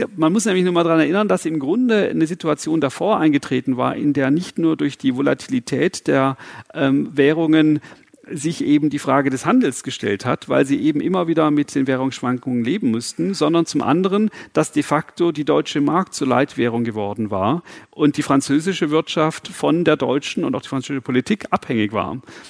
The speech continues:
Also insofern, wenn die letzten Jahre häufig beklagt wurde, dass die Bundesrepublik die Deutsch-, den Euro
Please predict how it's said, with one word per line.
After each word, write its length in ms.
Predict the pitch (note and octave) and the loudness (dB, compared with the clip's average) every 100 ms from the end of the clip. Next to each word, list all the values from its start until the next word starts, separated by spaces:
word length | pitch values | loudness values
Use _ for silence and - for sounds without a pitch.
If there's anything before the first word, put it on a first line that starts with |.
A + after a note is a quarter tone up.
| - | -16
Also 140 | - C#3 | -2 0
insofern, 320 | C3+ E3+ D#3+ | 0 0 2
wenn 80 | D3+ | 4
die 80 | D3+ | 4
letzten 340 | E3+ - - | 4 2 -2
Jahre 300 | D#3+ D#3 D#3+ | 0 2 0
häufig 320 | D#3 D3+ D#3 | 0 -2 -4
beklagt 460 | D#3 C3+ C#3+ D3 - | -6 -2 -2 -2 -2
wurde, 200 | D3 C#3+ | 0 2
dass 320 | C3+ C#3+ - | 2 0 -6
die 220 | - C#3 | -4 -4
Bundesrepublik 800 | C3+ F3+ G#3+ - D#3 D3 D3 C#3+ | -2 0 0 -2 -4 -2 -2 -4
die 120 | - C3+ | -4 -4
Deutsch-, 400 | C#3 C#3+ - - | -2 -2 -4 -2
den 140 | C3+ | 0
Euro 440 | C#3 G3+ C3 A#2 | 2 2 0 -2